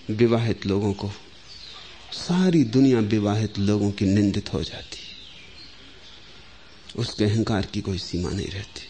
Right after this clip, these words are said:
अब ये युवक जो मेरे पास कल आया, वो कहता है कि बड़े पाप में पड़ा हूं, इससे छुटकारा दिलाएं। पाप कहां है? जो स्वाभाविक है उसमें कोई पाप नहीं।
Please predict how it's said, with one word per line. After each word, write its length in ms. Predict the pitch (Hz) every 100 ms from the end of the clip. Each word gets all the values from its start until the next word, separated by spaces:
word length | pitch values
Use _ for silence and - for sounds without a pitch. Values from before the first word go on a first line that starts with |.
| - - - - - - - - - - - -
अब 100 | 160
ये 140 | 185 196
युवक 360 | 175 214 220
जो 120 | 170 180
मेरे 220 | 165 165
पास 300 | 180 185 -
कल 220 | 175 165
आया, 260 | 156 175 170
वो 140 | 147
कहता 280 | 151 151 170
है 120 | 160
कि 80 | 135
बड़े 240 | 107 120
पाप 400 | 107 - 131 143 131
में 100 | 110
पड़ा 220 | 92 95
हूं, 200 | 98 117 - - -
इससे 240 | - -
छुटकारा 480 | - 131 131 120 143
दिलाएं। 320 | - 110 - - - - - - - - - - - - - - - - - - - - -
पाप 220 | 151 -
कहां 320 | - 185 254 -
है? 140 | 101 - - - - - - - - - - - - - - - - - - - - - - - -
जो 120 | 131 160
स्वाभाविक 640 | - 147 131 170 208 233
है 120 | 208
उसमें 240 | 185 196 180
कोई 140 | 196
पाप 320 | 190 190 -
नहीं। 200 | 214 104